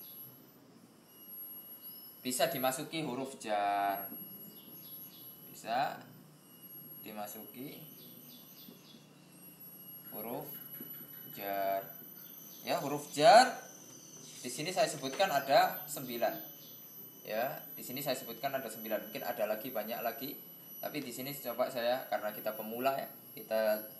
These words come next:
cukupkan dengan sembilan ini. Ba, ya, ada ba di situ. E, min, ila, dan artinya juga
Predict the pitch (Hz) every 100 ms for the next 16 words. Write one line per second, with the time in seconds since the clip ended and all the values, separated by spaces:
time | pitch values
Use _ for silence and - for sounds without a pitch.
0 | - - - 113 110 127 107 107 107 107
1 | 104 92 - 160 - - - - - -
2 | - - - 117 170 - - - 113 123
3 | 110 90 107 120 107 113 117 151 185 -
4 | - - - - - 110 107 127 170 190
5 | - - 107 113 123 156 - - 110 110
6 | 113 120 131 127 123 110 107 -